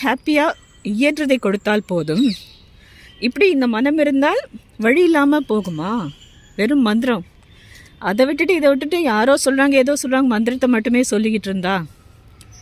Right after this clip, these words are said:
மாங்காய் விழுந்துடுமா? ஒரு மாங்காய் வந்து அதுக்கான ஒரு,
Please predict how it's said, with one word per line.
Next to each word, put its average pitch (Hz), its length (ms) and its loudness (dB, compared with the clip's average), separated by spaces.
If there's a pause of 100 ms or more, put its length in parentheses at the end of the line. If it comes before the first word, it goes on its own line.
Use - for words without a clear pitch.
(320)
மாங்காய் 214 480 2
விழுந்துடுமா? 180 580 -4 (520)
ஒரு 226 120 0
மாங்காய் 294 400 2
வந்து 277 340 2
அதுக்கான 277 460 0 (680)
ஒரு, 262 180 4